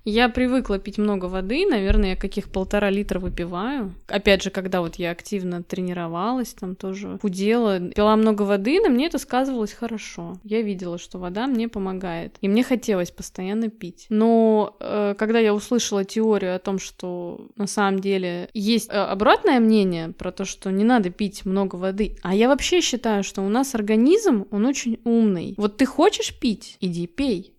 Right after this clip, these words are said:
Но если ты не хочешь, не надо себя заставлять. Но у меня, например, есть такая тема, у меня всегда, э, стоит бутылочка воды, я на нее смотрю.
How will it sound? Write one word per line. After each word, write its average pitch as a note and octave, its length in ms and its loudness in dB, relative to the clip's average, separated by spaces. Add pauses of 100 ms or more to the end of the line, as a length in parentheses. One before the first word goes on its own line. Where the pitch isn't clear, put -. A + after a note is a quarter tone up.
(260)
Но A3 80 4
если A#3+ 240 4
ты A3 140 0
не A3 120 6
хочешь, D#4+ 460 -2
не F#3+ 100 -4
надо B3 220 -4
себя A3+ 180 -4
заставлять. A3 720 -4
Но F#3 80 -2
у F3+ 40 -2
меня, G3+ 180 2
например, B3+ 380 2
есть B3+ 260 -2
такая G3+ 260 -6
тема, E4 320 0
у D4 40 2
меня G3+ 180 0
всегда, G#3 640 -2
э, F#3+ 360 -8
стоит G#3 360 0
бутылочка G#3 500 -4
воды, G3 420 0
я A3+ 140 2
на A3 80 4
нее G3+ 240 2
смотрю. A3+ 640 -2